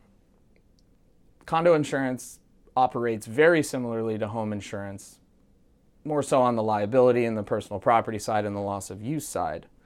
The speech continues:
But the key difference with condo insurance is how it's protecting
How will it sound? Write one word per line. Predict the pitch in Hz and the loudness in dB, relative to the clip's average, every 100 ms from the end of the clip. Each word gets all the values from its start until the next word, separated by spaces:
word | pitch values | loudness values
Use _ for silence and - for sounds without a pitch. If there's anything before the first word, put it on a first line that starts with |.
| _ _ _ _ _ _ _ _ _ _ - | _ _ _ _ _ _ _ _ _ _ -8
But | 117 113 104 _ _ | -2 0 -2 _ _
the | 113 104 113 123 | -16 -14 -10 -10
key | - - - 180 170 160 143 | -10 -18 -8 -4 -2 -4 -4
difference | 135 127 - 107 107 - - _ _ _ _ _ _ _ - | 0 0 -2 -10 -8 -10 -16 _ _ _ _ _ _ _ -10
with | 113 - | -8 -4
condo | 113 110 107 | -4 -2 -4
insurance | 101 - 101 101 | -6 -8 -10 -8
is | 104 98 | -10 -8
how | 110 104 107 | -2 0 0
it's | 104 | -6
protecting | - 107 101 95 - 98 101 | -12 -10 -8 -8 -10 -12 -12